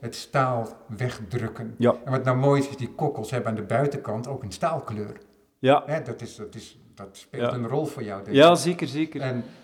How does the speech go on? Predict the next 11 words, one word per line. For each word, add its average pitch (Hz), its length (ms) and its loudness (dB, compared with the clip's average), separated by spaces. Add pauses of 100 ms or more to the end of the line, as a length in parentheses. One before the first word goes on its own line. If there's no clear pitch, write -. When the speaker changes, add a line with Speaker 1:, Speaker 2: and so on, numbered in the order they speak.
Speaker 1:
ehm, 123 360 -4
en, 143 80 -2
maar 131 120 0
wij 156 220 0
kijken 156 400 -4
tegen, 143 360 -2
als 127 120 -10
het 120 120 -18
ware, 120 460 -6 (640)
eh, 127 80 -14 (160)
de, 107 440 -10